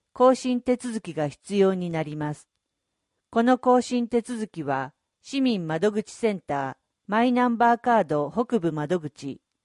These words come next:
湘南台市民センター、湘南大場市民センター、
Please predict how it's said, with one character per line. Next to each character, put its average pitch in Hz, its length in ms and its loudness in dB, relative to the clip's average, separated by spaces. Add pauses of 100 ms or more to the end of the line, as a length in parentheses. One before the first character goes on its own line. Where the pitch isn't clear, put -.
(160)
湘 254 260 0
南 254 260 0
台 156 220 -2
市 180 160 -12
民 208 200 -4
セ 208 220 -2
ン 180 80 -8
タ 135 340 -8 (340)
ー、 - 140 -2
湘 247 120 4
南 233 260 0
大 226 200 2
場 220 160 2
市 214 160 -10
民 214 200 -2
セ 208 200 -4
ン 180 80 -6
タ 135 280 -6
ー、 - 40 -14